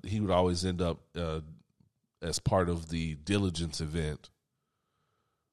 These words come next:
where it'd just be a big Dilla party and dig-, a big salute to Dilla, and I always tried to make it every year. Um,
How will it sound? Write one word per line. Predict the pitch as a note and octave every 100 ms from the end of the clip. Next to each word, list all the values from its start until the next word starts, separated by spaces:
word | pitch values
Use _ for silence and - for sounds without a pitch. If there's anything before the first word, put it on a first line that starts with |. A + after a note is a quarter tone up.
| _ _ _
where | F2+
it'd | E2
just | D#2+ E2+ -
be | E2+
a | D#2+
big | F#2 D#2
Dilla | E2 F2 D#2+
party | - E2 E2 D2+
and | D#2 D2
dig-, | E2 - -
a | - D2+
big | D2 F2
salute | - F2+ F2+
to | D#2
Dilla, | C#2+ D#2+ D2+
and | D2+
I | D#2
always | D#2 D#2+
tried | - D#2
to | D#2+
make | C#2 C#2
it | D#2
every | D2 D2+
year. | D#2+ D#2 D#2 _ _ _ _ _ _ _ _
Um, | D#2+ D2+ C#2 C2+ C2